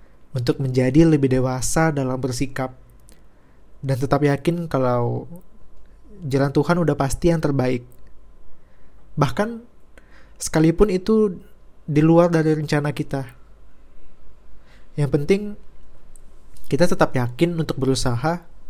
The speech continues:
dan bisa cepat bangkit dari kegagalan yang kita alami. Dan yang terpenting dari segalanya juga,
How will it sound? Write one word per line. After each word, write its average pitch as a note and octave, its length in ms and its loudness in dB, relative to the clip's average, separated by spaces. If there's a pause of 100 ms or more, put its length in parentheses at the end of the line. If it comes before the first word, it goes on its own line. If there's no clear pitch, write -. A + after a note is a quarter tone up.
(1400)
dan C#3+ 120 2
bisa D3+ 240 2
cepat D3 240 0
bangkit D3+ 400 -2 (640)
dari C3+ 240 0
kegagalan C#3 640 0
yang C#3 160 -4 (240)
kita C3+ 160 -8
alami. A#2+ 560 -2 (3250)
Dan E3 260 2
yang F3+ 140 0
terpenting G3 720 0
dari D3+ 160 2
segalanya D3 400 2
juga, D3 320 0